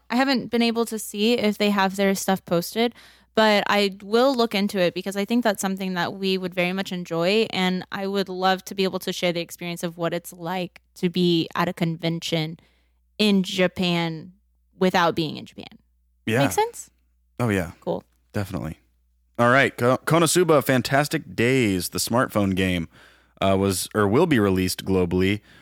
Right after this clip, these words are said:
Speaker 2: early
Speaker 1: Oh, okay.
Speaker 2: twenty twenty-one, which is pretty exciting. I haven't finished.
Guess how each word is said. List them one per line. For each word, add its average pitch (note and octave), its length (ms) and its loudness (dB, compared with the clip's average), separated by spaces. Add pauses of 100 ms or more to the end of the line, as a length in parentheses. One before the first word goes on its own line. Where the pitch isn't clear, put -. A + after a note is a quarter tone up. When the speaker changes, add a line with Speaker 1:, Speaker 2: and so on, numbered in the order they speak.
(260)
Speaker 2:
early A#2 260 2
Speaker 1:
Oh, A#2+ 40 2
okay. - 180 -2
Speaker 2:
twenty A2+ 240 2
twenty-one, G2+ 960 0
which F2+ 200 -6
is F#2 140 -2
pretty F#2+ 320 0
exciting. F#2 640 -2 (240)
I G2+ 640 0 (440)
haven't G#2+ 380 -4
finished. G2+ 560 -4